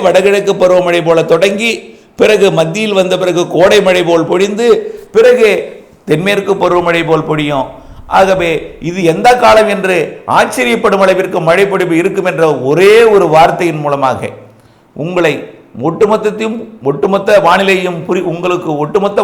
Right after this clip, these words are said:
வானிலையையும் புரிய வைக்கிறேன் என்று அன்போடு தெரிவித்து, தொடர்ந்து வானிலை மாறுதல் அப்டேட்ஸுடன் இணைந்திருந்து மாறுதல் அறிந்து பணி செய்து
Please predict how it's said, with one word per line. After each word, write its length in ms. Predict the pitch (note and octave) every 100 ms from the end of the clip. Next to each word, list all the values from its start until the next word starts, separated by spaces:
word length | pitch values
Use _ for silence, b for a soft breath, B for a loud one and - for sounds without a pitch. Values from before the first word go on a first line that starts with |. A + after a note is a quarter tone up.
| F3+
வானிலையையும் 500 | F#3 F#3+ F3 F3 D#3+
புரிய 180 | F3 G3 F3
வைக்கிறேன் 340 | D#3+ E3 D#3
என்று 160 | D3 C#3+
அன்போடு 280 | C#3+ D3+ E3 D#3
தெரிவித்து, 380 | D3+ D3 G#2+ B2 - b b b _ F#3+
தொடர்ந்து 320 | A3 B3 A#3+ F#3+
வானிலை 320 | A3 A3+ A3 G#3
மாறுதல் 340 | G#3 G#3 G3+
அப்டேட்ஸுடன் 580 | E3+ F#3+ G3+ G3+ G3 F3+ E3+
இணைந்திருந்து 500 | G#3+ G#3 F#3+ D#3 C#3 A2 C3+
மாறுதல் 340 | G3+ G#3+ G#3
அறிந்து 240 | G#3 G#3 G#3 F#3+
பணி 160 | F#3+ F#3+
செய்து 180 | F#3